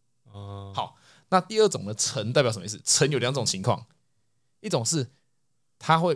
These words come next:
Speaker 2: 把那个东西夹起来嘛，然后它拉到一个它认为比较可以安心进食的地方。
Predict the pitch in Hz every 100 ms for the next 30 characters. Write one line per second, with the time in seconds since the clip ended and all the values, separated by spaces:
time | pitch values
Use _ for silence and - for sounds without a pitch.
0 | - - 90 - 139 127 101 - 131 135
1 | 131 120 127 120 - _ _ _ 127 104
2 | - - 87 - - 110 135 143 131 143
3 | 139 139 127 110 120 127 101 90 104 -
4 | - _ _ _ _ _ _ _ _ 135
5 | 139 139 139 127 127 156 98 - 95 101
6 | 104 95